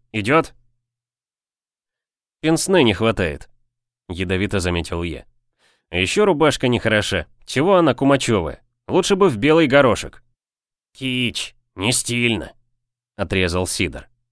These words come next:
"Хозяйка, я еще нужен?" "Ах ты ж хитрая скотина",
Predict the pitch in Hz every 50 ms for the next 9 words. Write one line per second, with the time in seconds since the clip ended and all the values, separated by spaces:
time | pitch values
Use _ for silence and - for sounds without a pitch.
0 | _ _ _ _ _ _ _ _ - 113 110 101 131 143 143 - - 117 104 120
1 | 131 123 - - 131 127 139 160 170 120 87 - - - - _ _ _ _ _
2 | _ _ _ _ _ _ _ _ _ _ _ _ _ _ _ _ - 175 185 190
3 | - - 214 196 - - - - 220 208 - 208 208 202 190 - - 220 214 -
4 | - 190 139 101 80 -